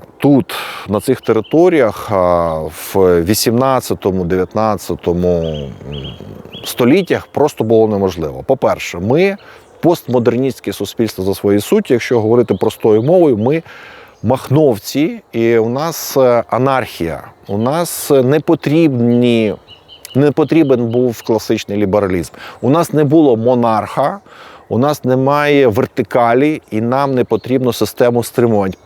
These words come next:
і противаг у вигляді громадянського суспільства. У нас свободи реалізовувалися,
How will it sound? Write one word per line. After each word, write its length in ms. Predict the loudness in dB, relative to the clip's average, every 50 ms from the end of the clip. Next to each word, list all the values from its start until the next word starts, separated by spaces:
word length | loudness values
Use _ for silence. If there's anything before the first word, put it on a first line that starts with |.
| -4 0
і 100 | 0 0
противаг 580 | 0 0 -2 -2 0 0 0 2 2 2 2 0 0
у 100 | 0 2
вигляді 500 | 2 2 0 0 0 -2 -2 -2 -4 -6
громадянського 680 | -4 -4 -6 -6 -4 -4 -4 -6 -6 -6 -6 -8 -8 -6
суспільства. 580 | -6 -8 -8 -4 -2 -2 -2 -2 -4 -6 -8 -8 -12 -20 -4 0
У 100 | 2 2
нас 220 | 4 2 2 0
свободи 680 | -2 -4 0 0 2 2 4 4 4 4 4 4 4 4
реалізовувалися, 1120 | 4 4 2 2 0 -2 0 2 2 4 4 4 4 2 0 -2 -4 -4 -6 -6 -6 -6 -8